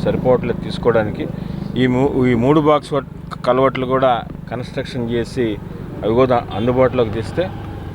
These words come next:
పూర్తిగా రేపు పొద్దున వర్షాలు వచ్చినప్పుడు అవతల నుంచి యువతలకు వాటర్ నిలబడకుండా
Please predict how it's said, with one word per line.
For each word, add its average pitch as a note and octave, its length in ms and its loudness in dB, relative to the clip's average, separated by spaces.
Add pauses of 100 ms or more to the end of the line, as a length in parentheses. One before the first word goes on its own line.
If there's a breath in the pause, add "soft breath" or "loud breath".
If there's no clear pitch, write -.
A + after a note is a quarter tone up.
(120)
పూర్తిగా C#3 420 4 (520)
రేపు A2+ 180 -2
పొద్దున A#2+ 320 2
వర్షాలు B2 320 2
వచ్చినప్పుడు A2+ 340 -2
అవతల A#2 300 -2
నుంచి A#2+ 240 -4 (340)
యువతలకు A2+ 440 -2
వాటర్ A2+ 300 2 (380)
నిలబడకుండా A2+ 460 0